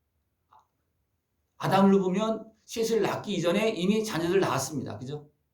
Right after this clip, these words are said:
가인도 낳았고 아벨도 낳고 이름이 나온 이름만 그래요. 그죠? 그러려면 다른 아들도 분명히 있었겠죠. 그죠? 그 후에도 또 낳았으니까.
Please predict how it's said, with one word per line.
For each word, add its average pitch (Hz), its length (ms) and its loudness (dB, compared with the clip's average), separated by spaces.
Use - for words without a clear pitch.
가인도 156 300 -4
낳았고 156 680 -2
아벨도 151 300 -2
낳고 139 200 -2
이름이 175 160 -4
나온 151 260 0
이름만 147 340 -2
그래요. 117 240 -2
그죠? 147 320 -8
그러려면 185 300 -6
다른 175 220 -8
아들도 151 260 -4
분명히 160 240 -8
있었겠죠. 151 380 -6
그죠? 175 360 -10
그 240 120 -4
후에도 220 260 0
또 247 100 -4
낳았으니까. 156 720 -4